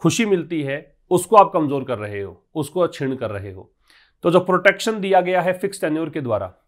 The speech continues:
उसके बाद जो यूज़ होता है हाई रैंकिंग कमेटी का किस लिए,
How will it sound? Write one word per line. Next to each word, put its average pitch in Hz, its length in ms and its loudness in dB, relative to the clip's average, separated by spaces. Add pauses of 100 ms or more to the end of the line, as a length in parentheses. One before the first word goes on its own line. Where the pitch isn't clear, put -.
(140)
उसके 151 280 -2
बाद 147 300 6 (520)
जो 139 80 0
यूज़ 160 360 4
होता 151 260 4
है 139 160 -2
हाई 143 260 -2
रैंकिंग 131 340 -6
कमेटी 123 320 -8
का 127 120 -4
किस 127 260 -10
लिए, 117 320 -10